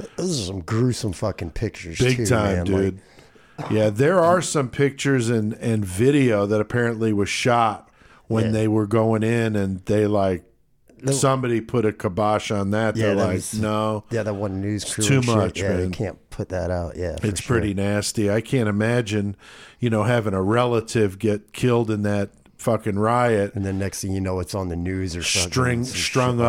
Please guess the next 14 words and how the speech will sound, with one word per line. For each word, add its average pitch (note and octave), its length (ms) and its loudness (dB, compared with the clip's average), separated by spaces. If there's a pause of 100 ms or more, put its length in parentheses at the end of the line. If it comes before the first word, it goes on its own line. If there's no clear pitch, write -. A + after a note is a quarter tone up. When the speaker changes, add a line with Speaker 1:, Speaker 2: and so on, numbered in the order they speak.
Speaker 2:
up - 60 -2
Speaker 1:
that. F#2 80 -2
Speaker 2:
off A2+ 260 2
the A2 100 -2
fucking A#2 360 0
balcony. A2+ 720 0
I G2+ 60 0
mean, G#2 180 0
it's - 180 -4
in A2+ 60 -2
some F#2+ 260 -4
really G#2+ 280 2
nasty G2+ 440 -2
shit. G#2 400 0